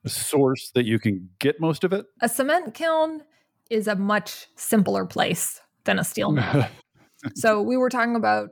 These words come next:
Speaker 2: uh, steel mills with two thousand, five thousand, ten thousand, fifty thousand employees.
Speaker 1: Right.
Speaker 2: If you go to a cement kiln, typical number of guys on shift, maybe twenty-five.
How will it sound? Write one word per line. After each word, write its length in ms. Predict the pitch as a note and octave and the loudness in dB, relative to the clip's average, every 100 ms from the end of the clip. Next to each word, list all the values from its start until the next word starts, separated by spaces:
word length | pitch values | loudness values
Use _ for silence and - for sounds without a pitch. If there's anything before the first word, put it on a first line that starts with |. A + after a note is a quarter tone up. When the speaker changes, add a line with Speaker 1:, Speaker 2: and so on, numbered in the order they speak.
| _ _ F4 - | _ _ -12 -2
Speaker 2:
uh, 420 | G#3 G#3+ A3 A3 | 0 2 0 -2
steel 300 | - B3+ A#3+ | -4 -2 0
mills 440 | A3 A3 G#3+ G#3 | 2 2 0 -2
with 220 | G3+ G3 F#3 _ | -4 -6 -8 _
two 160 | - A#3+ | -2 -2
thousand, 600 | A#3 G#3 G3+ G#3+ G#3 G#3 | 0 0 0 0 0 0
five 240 | G3+ G3+ | 0 0
thousand, 600 | G#3+ G#3 G#3 G#3 G#3 G3+ | 0 -2 0 0 0 0
ten 220 | G3+ G#3 A3 | 0 -2 0
thousand, 520 | F#3+ G#3 G#3 G3+ G#3 | 0 0 -2 0 0
fifty 240 | G3 A3+ | 0 0
thousand 340 | G#3 G3+ G#3 G#3+ | 0 0 0 -2
employees. 760 | G#3 A3 A#3 B3 C#4 - - - - | 0 0 0 0 -2 -4 -12 -16 -6
Speaker 1:
Right. 240 | A#2 G#2 G2+ - _ _ - | 0 0 0 -8 _ _ -8
Speaker 2:
If 140 | A3 | -2
you 80 | B3+ | 0
go 100 | D4 | 2
to 80 | D4 | 0
a 60 | |
cement 380 | D4 C#4 B3 B3 | 0 0 0 -2
kiln, 520 | C#4+ C4 B3+ B3 A#3+ - | -2 0 2 0 -2 -4
typical 380 | B3 B3 B3 A#3+ | -2 0 0 2
number 260 | A#3 A3 | 2 0
of 80 | A3 | 0
guys 240 | G3+ G#3 A3 | 0 0 0
on 160 | A3 | -2
shift, 440 | G#3+ A#3 A3+ - _ - | 0 0 0 -4 _ -4
maybe 240 | A3 G#3 | 0 0
twenty-five. 480 | A3 A#3 A#3+ - - | 0 0 2 2 0